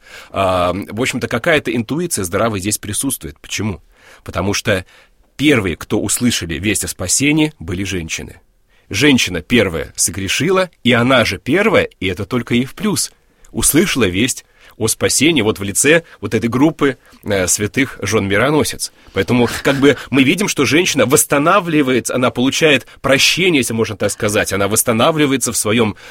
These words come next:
ам, до-, э, достоинстве. Божественная благодать возвращается к ней. И, э, видите как, м-, мужчина, э, как и согрешил вторым после Евы, так и весть о спасении тоже получил вторым.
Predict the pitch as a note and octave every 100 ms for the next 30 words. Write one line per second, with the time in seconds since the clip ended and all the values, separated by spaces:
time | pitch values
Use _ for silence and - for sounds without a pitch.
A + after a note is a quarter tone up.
0 | - - G2+ G2 A#2+ B2 A#2 G#2+ A#2+ -
1 | B2 F#2+ F2+ - D#2+ G2 A2+ A#2+ A#2 G#2+
2 | B2 A#2 G#2+ A#2 A#2 - D#3+ C#3 - -
3 | G#2 F2 - _ - _ _ _ - A2
4 | A2 F#2+ - - G2 G2+ G2 F2+ F#2+ C3
5 | A2 - A2 - - A2+ F#2 G#2 A2+ -
6 | A2+ D3 - - - G#2 G2 B2 - -
7 | B2 C3 - G#3 - G#2 E2+ C#2+ - -
8 | - _ - _ - - - _ _ -
9 | A#2+ A2+ G#2+ G#2+ D2+ C#2 - - - _
10 | - C3 C#3+ C#3+ C3 A#2+ - A#2+ D#3+ B2
11 | B2+ B2+ - F#2 - F#2 - C#2+ A#1